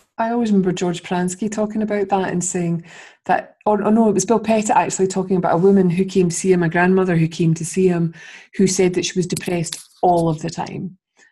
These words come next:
And Bill, you know, spoke to her and said, "Well, you know, what's it like when your grandchildren come round?" And she's, her face lit up and everything got animated.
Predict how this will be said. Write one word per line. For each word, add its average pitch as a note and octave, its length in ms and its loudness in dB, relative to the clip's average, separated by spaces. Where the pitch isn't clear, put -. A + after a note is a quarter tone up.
And F#3 200 2
Bill, F3 400 2
you G#3 80 0
know, G3 80 6
spoke F#3+ 320 0
to G3+ 80 -4
her F3+ 60 0
and E3+ 120 -2
said, F#3+ 180 -4
"Well, C4+ 340 0
you C4 120 -4
know, C#4+ 80 2
what's F4 180 0
it C#4+ 60 2
like A3 180 0
when F#3 100 -2
your F3+ 80 -2
grandchildren F#3+ 600 -2
come A#3 160 -6
round?" A3 260 -2
And F3 80 -2
she's, - 180 -12
her D#3+ 60 -8
face G#3+ 460 -2
lit G#3+ 140 0
up G#3+ 460 2
and D3+ 120 -2
everything G3 260 0
got G3+ 160 -2
animated. G#3 800 0